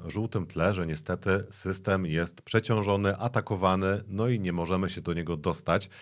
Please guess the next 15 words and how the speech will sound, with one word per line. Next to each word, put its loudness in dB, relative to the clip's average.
I 2
jeśli -2
to 4
się 0
zmieni, 0
no 0
to 2
po -8
prostu 2
będziesz -2
mógł -12
sobie -4
tutaj -2
stworzyć -2
konto 2